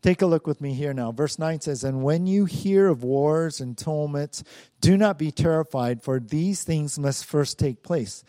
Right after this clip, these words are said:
but the end will not be at once." Then he said to them, "Nation will rise against nation, and kingdom against kingdom." Okay, we'll stop there. So then Jesus goes on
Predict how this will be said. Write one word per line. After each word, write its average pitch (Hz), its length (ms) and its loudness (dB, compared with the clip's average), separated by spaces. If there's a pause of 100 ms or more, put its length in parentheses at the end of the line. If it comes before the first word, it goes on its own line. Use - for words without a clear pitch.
(280)
but 143 200 -4
the 151 160 -8 (140)
end 165 500 4
will 135 320 4
not 147 560 0
be 131 360 0 (160)
at 120 260 -4 (360)
once." 110 580 -6 (400)
Then 165 240 6
he 208 140 4
said 135 320 2
to 127 100 0
them, 113 260 -2
"Nation 139 600 4
will 117 180 4
rise 151 420 0
against 151 500 -2 (200)
nation, 147 680 0 (100)
and 143 240 -2
kingdom 143 720 -2
against 110 560 -4 (240)
kingdom." 117 500 0 (260)
Okay, 127 200 -4
we'll 107 120 -2
stop - 440 -8
there. 104 240 -6 (720)
So 165 340 6
then 180 360 2 (100)
Jesus 190 520 0
goes 170 300 -2
on 139 320 -4